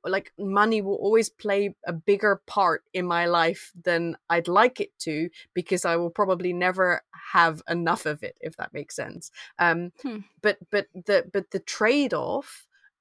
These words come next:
Speaker 1: that I would ha-, that it would be in order for me to put money first, i-, it's not worth it to me,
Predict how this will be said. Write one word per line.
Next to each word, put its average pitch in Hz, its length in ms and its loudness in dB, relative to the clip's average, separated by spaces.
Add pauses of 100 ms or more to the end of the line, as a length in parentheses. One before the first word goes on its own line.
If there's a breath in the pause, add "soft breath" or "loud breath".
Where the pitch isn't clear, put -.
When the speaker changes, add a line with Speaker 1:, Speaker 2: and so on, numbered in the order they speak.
(160)
Speaker 1:
that 165 220 2 (160)
I 180 160 4
would 175 160 -2
ha-, 170 220 -2
that 170 260 0
it 170 60 0
would 165 260 -2
be - 480 -8
in 185 180 -2
order 180 320 0
for 180 240 -6
me 165 520 -4
to 156 380 -4 (840)
put - 160 0
money 180 260 0
first, - 680 -2 (320 soft breath)
i-, - 100 -16
it's - 220 -8
not 196 280 0
worth 175 380 -4
it - 320 -6 (140)
to 156 120 -6
me, 107 300 -10